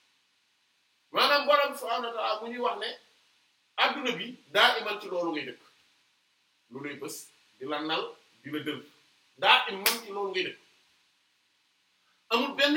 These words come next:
jamono ci jamono yi booy dund lu bokkut ak loolu. Jamono ji dina la njatt parce que li nga war a def dafa bari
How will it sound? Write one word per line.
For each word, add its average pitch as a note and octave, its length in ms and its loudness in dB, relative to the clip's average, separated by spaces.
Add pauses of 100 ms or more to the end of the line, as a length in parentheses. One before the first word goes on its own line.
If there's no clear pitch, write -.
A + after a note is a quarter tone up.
jamono C4+ 340 4
ci - 80 -14
jamono A#3+ 280 4
yi A#3+ 160 0 (140)
booy A3+ 220 -4
dund A#3 160 -4 (200)
lu F#3+ 140 -10
bokkut A3 280 -10
ak F3 120 -12
loolu. C#3+ 240 -4 (2750)
Jamono G#3+ 340 2
ji C3+ 140 -8 (180)
dina C#3 180 -10
la C3+ 100 -6
njatt C#3+ 280 -10 (340)
parce D#3 160 -12
que D3 80 -12
li C3 280 -12
nga F3+ 120 -2
war F#3+ 100 4
a F#3 40 0
def F3+ 160 -8
dafa C#3+ 160 -10
bari G#3 240 0